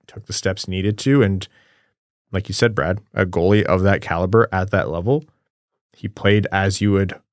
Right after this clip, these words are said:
hope he would. So, uh, all good stuff so far. Now on to the next thing. He has to have a big off season, and, uh, Grand Rapids, I mean, Red Wings and Grand Rapids really have to focus on making sure that he thrives at the next level.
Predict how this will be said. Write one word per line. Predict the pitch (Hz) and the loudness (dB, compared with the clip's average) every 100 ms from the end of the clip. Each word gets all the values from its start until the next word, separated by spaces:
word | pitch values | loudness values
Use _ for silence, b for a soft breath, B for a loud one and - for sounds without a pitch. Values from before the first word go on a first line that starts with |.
| _ | _
hope | - 104 - | 0 0 0
he | 107 | -6
would. | 82 71 58 - | -4 -6 -8 -6
So, | - 87 87 - _ _ _ _ - | -2 0 -2 -8 _ _ _ _ -10
uh, | 82 82 90 _ _ _ _ _ _ _ _ _ _ | -8 -6 -8 _ _ _ _ _ _ _ _ _ _
all | 110 120 | 4 4
good | 110 110 | 4 2
stuff | - 107 95 | 2 0 0
so | - 90 | 0 0
far. | - 82 82 - _ _ _ _ _ _ _ _ _ _ - | -2 -4 -4 -10 _ _ _ _ _ _ _ _ _ _ -2
Now | 95 87 85 | 0 2 0
on | 80 98 | -4 -6
to | 80 | -8
the | 62 | -8
next | - - | -10 -14
thing. | - | -10
He | 92 | -6
has | 82 | -4
to | 85 | -6
have | 80 | -8
a | |
big | 95 101 | -2 0
off | 98 92 - | 2 0 -2
season, | 90 87 90 95 _ _ _ - | -4 -4 -6 -10 _ _ _ -12
and, | 80 78 73 | -10 -10 -8
uh, | 78 76 - | -6 -8 -8
Grand | 104 85 82 | -4 -4 -4
Rapids, | 76 76 80 - - _ _ _ | -8 -10 -8 -8 -8 _ _ _
I | 71 | -6
mean, | 92 85 | -4 -4
Red | 92 120 117 | 2 4 4
Wings | 92 90 | 2 -2
and | 98 85 | -2 -2
Grand | 87 78 | -6 -6
Rapids | 78 78 - | -10 -12 -10
really | 78 69 | -10 -12
have | - - | -14 -12
to | 98 | -10
focus | - 98 95 | -10 -8 -10
on | 82 | -10
making | 78 - | -12 -16
sure | 104 87 | -14 -12
that | 78 | -12
he | - - | -16 -16
thrives | - 78 - - | -12 -10 -10 -12
at | 73 | -10
the | - | -12
next | 71 - | -12 -12
level. | - - - | -14 -14 -20